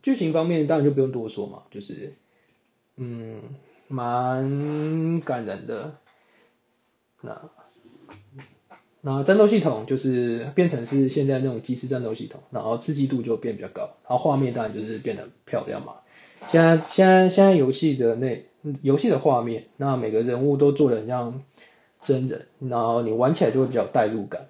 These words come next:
然后声音的方面，嗯，声音的方面，它音乐当时就已经是经典，那现在又重新再制作一遍，而且是那种高音质的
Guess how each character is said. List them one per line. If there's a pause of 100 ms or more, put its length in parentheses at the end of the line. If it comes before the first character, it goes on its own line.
(160)
然
后
声
音
的
方
面， (720)
嗯， (180)
声
音
的
方
面，
它
音
乐
当
时
就
已
经
是
经
典，
那
现
在 (960)
又
重
新
再
制
作
一
遍，
而
且
是
那
种
高
音
质
的